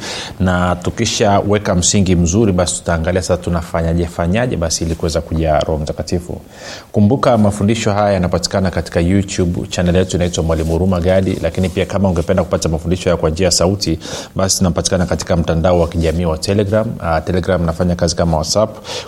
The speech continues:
Kuna grupu linaitwa Mwanafunzi wa Kristo, unaweza ukatuma ujumbe tu mfupi ukasema, "Niunge,"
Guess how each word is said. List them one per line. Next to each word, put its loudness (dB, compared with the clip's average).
Kuna 2
grupu 2
linaitwa 2
Mwanafunzi 2
wa 2
Kristo, -2
unaweza 2
ukatuma 0
ujumbe 2
tu 0
mfupi -2
ukasema, 0
"Niunge," 2